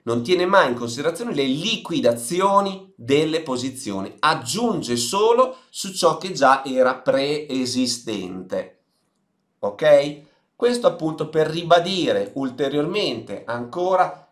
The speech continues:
l'invalidità dal mio personale punto di vista di questo protocollo e modello. Appunto vi dicevo che vedete come è sensibile il mercato a questi livelli?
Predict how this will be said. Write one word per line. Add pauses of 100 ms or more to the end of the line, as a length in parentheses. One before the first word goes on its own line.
l'invalidità
dal
mio
personale
punto
di
vista
di
questo
protocollo
e
modello. (580)
Appunto
vi
dicevo
che
vedete
come
è
sensibile
il
mercato (300)
a
questi
livelli?